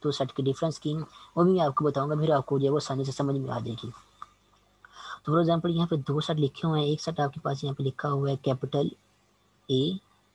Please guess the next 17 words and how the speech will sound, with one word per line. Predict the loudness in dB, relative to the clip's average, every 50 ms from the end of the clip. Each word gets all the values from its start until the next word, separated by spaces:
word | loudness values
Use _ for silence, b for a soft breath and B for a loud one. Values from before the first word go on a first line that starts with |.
| _ _ _ _ _ _ _ _ -18
इसमें | -14 -8 -8 -8 -6
कौन | -4 -4 -4
से | -2 0 0
एलिमेंट्स | 0 0 -2 -4 -4
हैं? | -6
इसमें | -6 -4 -4 -2
एलिमेंट | -2 -2 -4 -4 -4 -4
है | -4
वन, | -2 2 2 2 2 2 0 -4 -6 -10 -14 _ _ _ _ _
टू, | -6 -4 -4 -4 -4 -6 -8 -10 -12 -16 -18 -2 0
फ़ाइव | 0 2 2 0 -2 -2 -4 -4 -6 -6
and | -4 -4 -6 -8
सिक्स, | -10 -10 -12 -12 -10 -6 -6
ये | -6
चार | -4 -4 -6 -6
एलिमेंट्स | -6 -8 -8 -10 -10 -12 -12 -12
हैं। | -12 -14